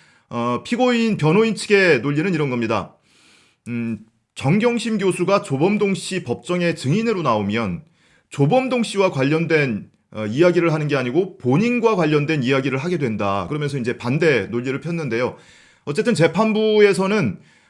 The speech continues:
어, 삼월 삼십 일 또는 사월 육 일, 그러니까 다음 기일이나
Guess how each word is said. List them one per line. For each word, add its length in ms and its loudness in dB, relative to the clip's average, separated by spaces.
어, 180 -4
삼월 380 4
삼십 400 -4
일 460 4
또는 260 -2
사월 380 2
육 120 0
일, 320 0
그러니까 200 -10
다음 320 2
기일이나 640 0